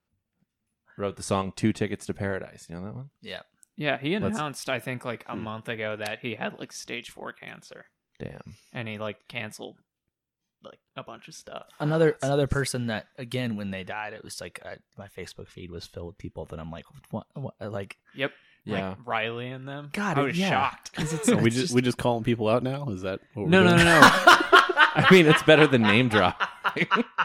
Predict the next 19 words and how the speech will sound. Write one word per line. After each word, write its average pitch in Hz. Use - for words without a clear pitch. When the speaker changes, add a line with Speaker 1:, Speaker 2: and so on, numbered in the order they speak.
Speaker 4:
Like, 104
Riley's 107
gonna 107
listen 110
to 107
this 113
and 104
be 95
like, 92
"Oh, 95
shit." 87
Yeah. 127
Speaker 3:
<laughs> 175
Riley, 156
if 143
you're 135
listening 151
to 113
this, 113